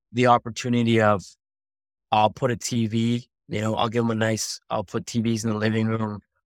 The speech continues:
I'll give 'em nice couches. Um, you know, it's funny, I'll, I'll put, like,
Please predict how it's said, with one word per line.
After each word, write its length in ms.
I'll 120
give 120
'em 80
nice 400
couches. 640
Um, 580
you 80
know, 200
it's 120
funny, 280
I'll, 140
I'll 120
put, 160
like, 180